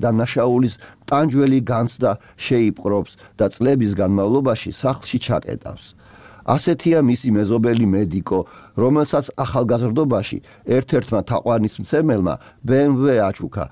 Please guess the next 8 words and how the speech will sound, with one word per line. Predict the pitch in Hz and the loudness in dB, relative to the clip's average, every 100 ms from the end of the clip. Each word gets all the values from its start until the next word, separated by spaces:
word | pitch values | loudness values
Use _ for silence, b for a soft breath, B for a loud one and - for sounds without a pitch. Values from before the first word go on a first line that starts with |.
| B B - | B B -2
და | 113 | 2
მანქანა | 107 156 175 175 110 95 | 2 2 0 -2 0 2
მისი | 107 - 101 | 0 -2 -6
სახლის | - 117 - 104 - - | -2 -2 0 -2 -2 -2
წინ | 165 147 B B | 2 2 B B
ისე | - 143 131 139 | -2 0 2 2
იქცა | 117 92 - 98 | 0 -2 -2 -2
ჯართად, | 98 139 156 - 78 | 0 0 -2 -4 -4